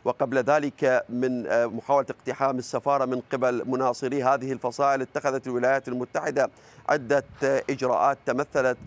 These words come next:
من خلال التنسيق مع الحكومة العراقية بقطع الش-، الطريق المؤدي باتجاه السفارة، وهناك فقط حاملي باجات المنطقة الخضراء يسمح لهم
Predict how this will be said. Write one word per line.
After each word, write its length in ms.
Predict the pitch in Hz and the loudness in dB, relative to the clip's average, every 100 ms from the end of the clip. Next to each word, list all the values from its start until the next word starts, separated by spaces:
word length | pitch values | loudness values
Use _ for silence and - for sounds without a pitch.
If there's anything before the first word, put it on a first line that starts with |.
| - - - | -20 -20 -10
من 120 | 123 127 | -6 -2
خلال 480 | 135 135 139 131 | 2 4 4 2
التنسيق 500 | 95 113 - 123 - - | 0 0 0 -4 -4 -2
مع 80 | 131 | -2
الحكومة 460 | - 123 143 131 127 | -2 -6 -4 -2 -2
العراقية 540 | 120 123 120 - 143 | -2 0 0 -2 -2
بقطع 500 | 127 120 160 160 - | -2 -2 -2 -2 -4
الش-، 240 | 135 - - | -8 -8 -4
الطريق 560 | 127 117 - 127 143 147 | 0 0 0 -2 -2 -4
المؤدي 640 | 131 123 156 123 131 117 - - - | -4 -2 -2 -4 -4 -6 -8 -18 -4
باتجاه 600 | 135 127 - 131 135 135 | 0 0 -2 -4 0 0
السفارة، 640 | 120 - 120 135 139 147 | 0 -4 0 2 4 2
وهناك 420 | 143 127 123 135 - | 0 -2 0 0 0
فقط 280 | 156 - 139 | -4 -2 -4
حاملي 400 | - 127 131 139 | -2 0 0 -2
باجات 440 | 120 120 147 139 127 | 0 0 2 0 -2
المنطقة 400 | 135 131 131 123 | -4 -4 -4 -4
الخضراء 360 | 127 120 135 | -2 0 0
يسمح 240 | 139 131 135 | -2 -6 -2
لهم 280 | 139 131 | -2 -2